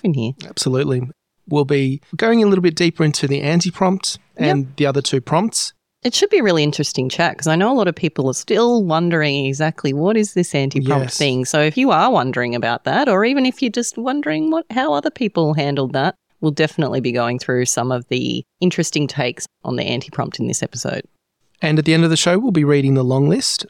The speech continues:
Speaker 2: and we'll also be reading our two Daredevil stories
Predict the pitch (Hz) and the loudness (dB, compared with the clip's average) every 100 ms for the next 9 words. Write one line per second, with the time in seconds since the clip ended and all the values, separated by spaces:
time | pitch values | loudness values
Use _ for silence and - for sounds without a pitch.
0 | - 156 151 160 208 - 185 170 165 165 | -4 -2 2 2 2 2 2 4 4 2
1 | 170 165 156 160 160 160 160 151 151 - | 2 0 2 4 4 2 2 -2 -2 -4
2 | - 175 180 180 143 156 160 175 160 147 | 2 4 4 2 0 2 2 2 2 0
3 | 139 - - 135 127 127 135 151 - | 0 -4 -4 -2 0 -2 -4 -6 -8